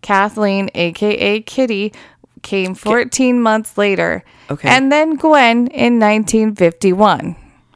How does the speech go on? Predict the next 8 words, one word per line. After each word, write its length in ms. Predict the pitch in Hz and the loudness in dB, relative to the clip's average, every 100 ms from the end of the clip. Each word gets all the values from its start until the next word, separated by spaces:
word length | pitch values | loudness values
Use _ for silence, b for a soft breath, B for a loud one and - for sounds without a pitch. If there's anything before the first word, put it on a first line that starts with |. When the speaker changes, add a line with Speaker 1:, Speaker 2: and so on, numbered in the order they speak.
| _ B B B | _ B B B
Speaker 2:
Can 180 | - 190 | -6 -2
we 100 | 220 | 0
not 300 | 240 202 208 | 0 0 -2
call 200 | - 175 | -4 -4
our 100 | 160 | -4
kids 300 | 156 151 147 | -4 -4 -4
Kitty? 460 | - - 147 143 151 - b b b b - | -8 -6 -6 -6 -8 -16 b b b b -12
Speaker 1:
Right? 360 | 151 160 196 | -8 -6 -8